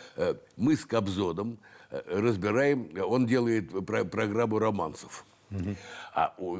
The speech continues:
Speaker 1: у Ося, он такой по натуре коллекционер. Он приносит вот столько нот, э, значит, э, э, записей, слушаем, значит, чтоб, и потом отбирать. Да. И вдруг он говорит:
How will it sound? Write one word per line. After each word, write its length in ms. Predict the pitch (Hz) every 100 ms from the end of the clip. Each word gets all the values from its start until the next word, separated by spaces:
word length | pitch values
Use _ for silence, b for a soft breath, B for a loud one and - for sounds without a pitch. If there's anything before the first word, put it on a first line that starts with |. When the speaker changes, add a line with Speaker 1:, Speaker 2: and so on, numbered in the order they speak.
| -
Speaker 1:
у 280 | 87 113 143
Ося, 200 | 143 120
он 160 | 123
такой 300 | 117 120 120
по 360 | 98 92 101 113
натуре 400 | 127 127 120 98
коллекционер. 720 | 110 127 - 151 147 95 - -
Он 220 | 117 107
приносит 420 | 123 131 120 110
вот 160 | 98 110
столько 320 | - 113 104
нот, 360 | 113 175 - - B -
э, 140 | 92
значит, 380 | 98 110 107 90 B -
э, 200 | 98 98
э, 540 | 101 92 101 104 104 98
записей, 640 | 143 160 143 - 127 - B -
слушаем, 480 | - 180 143 135
значит, 300 | 123 104 120
чтоб, 260 | - 113 98 -
и 100 | 156
потом 340 | 143 127 143 131
отбирать. 640 | 113 101 110 78 71 - - B B B B
Да. 180 | 92 - B B
И 100 | 135
вдруг 260 | 156 208 -
он 140 | 143
говорит: 220 | 151 -